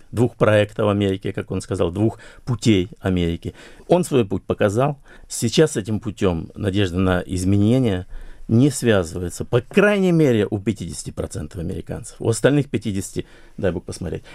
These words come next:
Но что я хочу сказать, есть ведь и другие показатели. Показатели не только состояния дел в том или ином штате на сей день. Нигде сейчас, кстати, Обама не ведет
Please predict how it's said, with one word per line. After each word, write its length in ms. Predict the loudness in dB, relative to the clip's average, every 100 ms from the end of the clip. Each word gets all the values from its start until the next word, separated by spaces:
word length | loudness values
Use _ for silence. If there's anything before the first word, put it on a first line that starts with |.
| -12 2
Но 260 | 4 2
что 140 | 2 2
я 60 |
хочу 200 | 2 -2
сказать, 340 | 0 4 4 4
есть 240 | 0 0
ведь 100 | 0
и 40 |
другие 360 | 2 2 2 0
показатели. 640 | 0 -6 -6 -6 -8 -14 -16 -20 -20 -2
Показатели 580 | 0 4 4 4 4 4
не 120 | 4 4
только 540 | 2 4 4 4 2 -8
состояния 760 | -4 -4 2 4 4 4 2 2
дел 320 | 2 2 2
в 80 | 2
том 180 | 2 4
или 120 | 4
ином 220 | 2 0
штате 360 | -2 -2 0 2
на 120 | 2
сей 220 | 2 0
день. 280 | 0 -4 -8 -16 -20 -2
Нигде 400 | 2 2 2 2
сейчас, 240 | 2 -2
кстати, 640 | -2 0 0 0 -2 -2 -6
Обама 540 | -4 0 2 2 2 2
не 160 | 2
ведет 360 | 0 0 0